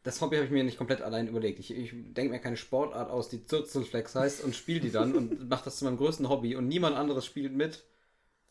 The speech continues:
Speaker 2: Eben, ich meine, das
Speaker 1: Also
Speaker 2: ist ja immer, du hast ja immer irgendwoher Einflüsse.
Speaker 1: Mhm.
Speaker 2: Ob es jetzt deine Freunde sind, ob es das Internet ist. Also zum Beispiel, äh, auf, auf Disc Golf bin ich gekommen, weil ich mal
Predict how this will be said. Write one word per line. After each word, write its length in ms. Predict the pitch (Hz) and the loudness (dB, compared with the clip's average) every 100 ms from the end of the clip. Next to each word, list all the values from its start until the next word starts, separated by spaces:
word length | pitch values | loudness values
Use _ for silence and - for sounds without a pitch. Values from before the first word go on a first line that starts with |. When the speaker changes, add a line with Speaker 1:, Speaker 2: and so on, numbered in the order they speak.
| - | 2
Speaker 2:
Eben, 300 | 127 101 98 | 4 4 2
ich 120 | 101 | 0
meine, 140 | 117 113 | 2 2
das 120 | 117 | 2
Speaker 1:
Also 60 | 117 | 0
Speaker 2:
ist 60 | 117 | 2
ja 100 | 107 | 2
immer, 420 | 117 117 113 110 101 101 - - - | 4 2 0 -2 -6 -10 -14 -20 -20
du 240 | 104 120 | -8 2
hast 160 | 131 - | 2 2
ja 60 | - | -2
immer 260 | 131 123 | -2 -2
irgendwoher 540 | 104 104 98 87 92 80 | 0 -2 -2 -6 -4 -4
Einflüsse. 560 | 82 85 90 85 90 101 _ | -4 -8 -10 -10 -10 -12 _
Speaker 1:
Mhm. 280 | - 113 107 101 | -10 -6 -6 -6
Speaker 2:
Ob 120 | 107 | -4
es 60 | |
jetzt 180 | 110 101 | -2 -2
deine 160 | 98 98 | -2 -4
Freunde 420 | - 101 117 127 | -4 -2 0 0
sind, 220 | 117 117 | 0 -2
ob 120 | 101 | -4
es 60 | - | -8
das 260 | 101 - - - - | -10 -10 -14 -20 -12
Internet 400 | 123 127 117 107 | -6 0 0 0
ist. 400 | 98 104 - - | -6 -6 -10 -10
Also 200 | - 107 | -6 -4
zum 140 | 202 117 | -2 2
Beispiel, 500 | 110 - 117 110 110 - - - - - | 2 2 2 2 0 -14 -20 -20 -20 -10
äh, 480 | - 107 107 107 104 - | 0 4 6 6 4 2
auf, 200 | 101 - | -2 -4
auf 140 | 95 | -2
Disc 200 | - 147 | 0 2
Golf 320 | - 104 117 - | 4 4 4 2
bin 100 | 101 | -4
ich 100 | 101 | -4
gekommen, 380 | 98 110 110 98 | -2 0 0 0
weil 180 | 98 | 0
ich 100 | 98 | 0
mal 320 | 104 98 95 | 0 0 0